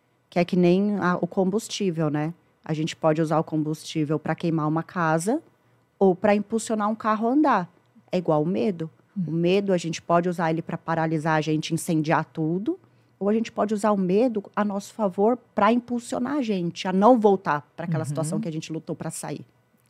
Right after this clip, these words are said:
Speaker 2: É isso aí.
Speaker 1: Então, eu vivi muito tempo num modo de sobrevivência, o que foi muito bom. Porque eu fui aprendendo a empreender, eu fui aprendendo a agir ali fazendo, né? E não era uma coisa que eu planejava, ó, anos.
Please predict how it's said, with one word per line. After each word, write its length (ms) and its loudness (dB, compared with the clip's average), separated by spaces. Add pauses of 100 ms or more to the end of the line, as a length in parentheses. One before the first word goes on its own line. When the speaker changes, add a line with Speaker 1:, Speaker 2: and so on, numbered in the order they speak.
(100)
Speaker 2:
É 100 -10
isso 220 -18
aí. 60 -14 (300)
Speaker 1:
Então, 220 4
eu 60 10
vivi 240 6
muito 220 4
tempo 260 0
num 100 -2
modo 240 2
de 140 -12
sobrevivência, 680 -2
o 40 -6
que 80 -18
foi 120 -6
muito 240 -4
bom. 260 -2 (480)
Porque 200 4
eu 40 8
fui 140 4
aprendendo 600 4
a 60 4
empreender, 680 0 (320)
eu 80 0
fui 160 6
aprendendo 720 4
a 160 4
agir 560 0 (600)
ali 340 2
fazendo, 800 0 (400)
né? 220 2
E 20 2
não 160 2
era 100 2
uma 120 -2
coisa 260 -2
que 100 -8
eu 60 -6
planejava, 1400 -2
ó, 340 0
anos. 880 0